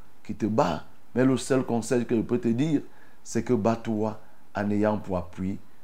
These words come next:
le Seigneur Jésus. Parce que dans le psaume cent vingt-sept, il dit que d'autres se lèvent tôt le matin mais ils mangent le pain du supplice, le pain de la souffrance. Mais ceux qui se confient à l'Éternel, Dieu leur prépare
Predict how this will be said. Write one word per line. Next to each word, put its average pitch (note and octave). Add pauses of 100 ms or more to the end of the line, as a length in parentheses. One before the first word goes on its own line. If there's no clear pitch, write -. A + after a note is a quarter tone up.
(220)
le F2+
Seigneur F2
Jésus. D#2
Parce F#2
que A2+
dans A2
le A#2+
psaume A#2
cent A2
vingt-sept, A2+ (540)
il G#2
dit G#2+
que C#3+ (380)
d'autres A#2
se A#2+
lèvent A2+
tôt B2+
le A2
matin B2+ (460)
mais C3+
ils B2+
mangent C#3
le A#2+
pain C3
du A#2+
supplice, - (560)
le G#2+
pain B2
de A#2+
la A#2+
souffrance. - (480)
Mais B2+
ceux D3
qui C3+
se B2+
confient A#2+
à A#2
l'Éternel, B2 (460)
Dieu G#2+
leur A#2+
prépare A#2